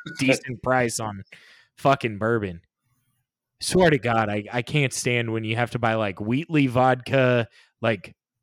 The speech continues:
Speaker 2: fucking random ass tequila I've never heard of, and this decent bottle of bourbon for hundred fifty bucks, and you're like,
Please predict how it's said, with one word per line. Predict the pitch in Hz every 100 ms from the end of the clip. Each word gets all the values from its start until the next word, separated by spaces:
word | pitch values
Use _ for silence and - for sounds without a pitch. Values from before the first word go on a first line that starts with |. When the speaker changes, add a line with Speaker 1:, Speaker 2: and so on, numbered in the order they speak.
| _
Speaker 2:
fucking | - 139 135 110
random | 107 127 131 127
ass | 123 117 -
tequila | - - - 143 139
I've | 120 110
never | 113 110 107
heard | 110 110
of, | 110 104 - _ _ _ -
and | 131 127 120 117 - _ _ _ _ _ _
this | 123 131 131 -
decent | - 143 147 147
bottle | 127 131 123
of | 113
bourbon | 120 131 120 113
for | 104 120 113 110 107 95 _ _ _ _ _ -
hundred | - 143 135 117
fifty | 135 127 120
bucks, | 104 120 131 113 -
and | 117
you're | 113
like, | 107 95